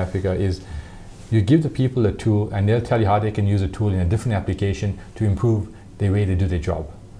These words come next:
Because we are too far removed. The person who does the job knows the job best. You give them the right tools, they'll leverage those tools for even better output, outcomes. So people are critical to the fourth industrial revolution,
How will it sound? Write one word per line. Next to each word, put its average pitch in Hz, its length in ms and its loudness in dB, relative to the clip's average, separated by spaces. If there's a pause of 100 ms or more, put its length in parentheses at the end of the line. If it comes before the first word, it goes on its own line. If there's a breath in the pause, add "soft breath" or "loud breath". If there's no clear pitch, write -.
(320)
Because 104 180 4
we 135 140 6
are 147 80 4
too 151 180 -2
far 135 280 2
removed. 104 340 2
The 87 60 0
person 135 300 0
who 113 40 2
does 110 180 2
the 107 60 0
job 92 300 0
knows 98 160 2
the 95 80 0
job 87 280 0
best. 85 360 -2 (240 loud breath)
You 104 80 2
give 120 200 4
them 151 100 2
the 117 40 2
right 104 220 2
tools, 131 400 0 (280 loud breath)
they'll 110 180 2
leverage 113 340 4
those 92 140 0
tools 92 400 -4 (220)
for 107 140 -2
even 107 220 2
better 120 180 2
output, 139 560 -2
outcomes. 80 420 -2 (340 loud breath)
So 120 120 0
people 196 340 2
are - 60 0
critical 123 680 0 (220)
to 117 100 0
the 98 80 0
fourth - 240 -2
industrial 90 480 0
revolution, 90 400 0